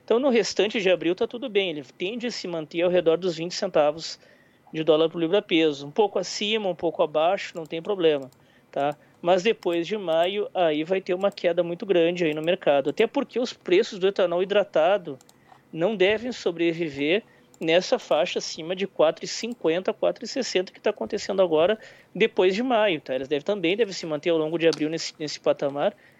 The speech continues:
mas depois de maio o etanol também vai desabar pela entrada de produto novo,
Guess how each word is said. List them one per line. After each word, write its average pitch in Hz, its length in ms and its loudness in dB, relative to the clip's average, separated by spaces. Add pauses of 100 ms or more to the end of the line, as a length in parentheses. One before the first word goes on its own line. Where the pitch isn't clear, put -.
(140)
mas 165 160 4
depois 190 340 2
de 214 120 -4
maio 190 320 2
o - 20 2
etanol 226 400 -2
também 214 320 -2
vai 226 100 2
desabar 143 520 0 (240)
pela 160 200 4
entrada 180 400 0
de 202 120 -8
produto 165 420 -8
novo, 180 500 -2